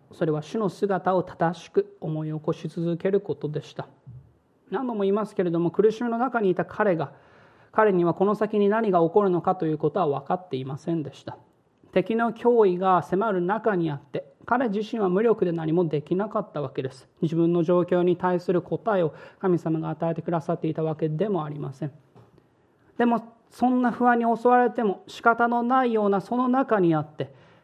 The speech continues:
彼は神様にはどんな状況にあっても助けること、助けを与えることができるんだと信じました。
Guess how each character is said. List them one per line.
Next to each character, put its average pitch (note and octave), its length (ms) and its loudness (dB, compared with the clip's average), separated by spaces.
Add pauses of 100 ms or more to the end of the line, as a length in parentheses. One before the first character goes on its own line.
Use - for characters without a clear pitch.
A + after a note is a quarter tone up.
(120)
彼 F3+ 220 4
は D#3 100 4
神 A3 300 -2
様 G#3 280 0
に A#3 220 4
は C4 280 4 (260)
ど F#3 160 4
ん F3 60 4
な D#3+ 100 2
状 E3 200 4
況 E3+ 180 2
に E3+ 100 4
あ E3 60 0
っ E3 60 -6
て E3+ 60 -2
も D#3+ 100 2
助 D#3 280 -4
け F3+ 80 2
る D#3+ 80 0
こ D3+ 100 0
と、 - 160 -2 (160)
助 - 160 -8
け F#3 60 4
を D#3+ 80 4
与 D#3+ 180 -2
え D#3+ 40 0
る D#3+ 100 -2
こ D#3+ 100 0
と E3+ 80 0
が D#3+ 100 0
で E3 220 2
き A3 160 -4
る G3+ 140 4
ん F#3+ 100 -2
だ E3+ 140 2
と F3 100 0
信 D#3 300 -2
じ D3+ 100 -4
ま D3 160 -4
し - 120 -20
た。 B2 140 -12